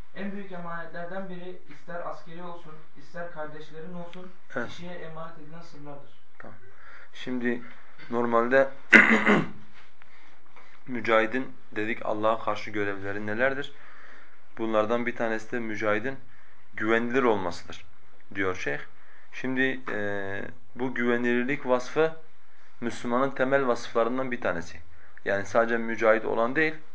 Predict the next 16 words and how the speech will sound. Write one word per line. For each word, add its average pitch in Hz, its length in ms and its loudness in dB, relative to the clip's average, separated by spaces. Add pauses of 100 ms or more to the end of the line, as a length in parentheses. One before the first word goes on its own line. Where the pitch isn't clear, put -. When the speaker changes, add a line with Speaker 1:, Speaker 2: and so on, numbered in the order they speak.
Speaker 2:
bütün 123 180 -2
Müslümanların 113 720 2 (640)
<coughs> - 160 10 (4000)
kendilerinde 120 680 4
bulunan 127 340 2
bir 127 60 2
vasıf 117 360 2
olarak 139 360 2 (400)
güvenilir 127 380 6
olmaları 107 440 4
gerekir. 87 380 -2
Niye? 139 280 0
Çünkü 143 240 -2
Peygamber 127 440 2
Aleyhisselatü 127 480 2
vesselam 131 320 -2